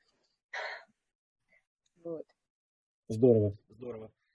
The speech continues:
Speaker 3: Ну, мне
Speaker 1: Спасибо.
Speaker 3: кажется, я
Speaker 1: Так приятно повидаться вообще. Звони почаще.
Speaker 3: <laughs> Хорошо. Я такой без записи, <laughs> без, без, просто позвони, поболтай. Теперь у меня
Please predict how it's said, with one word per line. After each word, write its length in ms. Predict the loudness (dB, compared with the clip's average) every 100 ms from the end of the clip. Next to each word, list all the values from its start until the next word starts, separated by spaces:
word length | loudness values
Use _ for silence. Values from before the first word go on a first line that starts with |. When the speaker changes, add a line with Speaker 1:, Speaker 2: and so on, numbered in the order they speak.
| _ _ -12
Speaker 3:
Ну, 200 | -10 -8
мне 160 | -10
Speaker 1:
Спасибо. 240 | -12 -14 -12
Speaker 3:
кажется, 80 | -10
я 100 | -10
Speaker 1:
Так 100 | -12
приятно 480 | -16 -12 -12 -14
повидаться 580 | -14 -14 -12 -12 -14 -14
вообще. 260 | -14 -16 -20
Звони 240 | -16 -16
почаще. 460 | -16 -16 -16 -18 -18 -20 _ _
Speaker 3:
<laughs> 420 | -20 -14 -12 -10
Хорошо. 340 | -12 -12 -12 -12 -12
Я 60 | -14
такой 160 | -12
без 140 | -12 -10
записи, 360 | -12 -12 -16
<laughs> 140 | -14 -14
без, 180 | -12 -12 -12
без, 340 | -12 -14 -14 -18
просто 260 | -16 -16
позвони, 320 | -18 -18 -16 -16
поболтай. 400 | -16 -18 -18 -20
Теперь 220 | -18 -16 -16
у 40 |
меня 220 | -16 -20